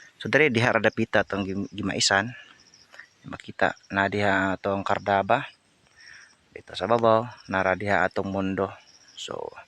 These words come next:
dihar na to kutob atong maisan sa ternipita atong lakatan.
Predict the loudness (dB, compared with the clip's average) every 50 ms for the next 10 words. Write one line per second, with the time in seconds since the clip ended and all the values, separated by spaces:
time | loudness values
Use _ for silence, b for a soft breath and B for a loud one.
0 | _ B B B B B B _ -2 2 2 4 4 4 2 2 2 2 0 0
1 | -2 _ -20 -10 -6 -6 -4 -2 -2 -4 -4 -4 -6 -8 -10 -8 -6 -2 0 2
2 | 2 2 2 -2 -4 -2 -2 -2 -2 -2 -2 -2 -2 0 0 0 0 0 -4 -8
3 | -8 -6 -4 -2 0 0 0 0 0 0 0 0 2 2 2 0 -2 -6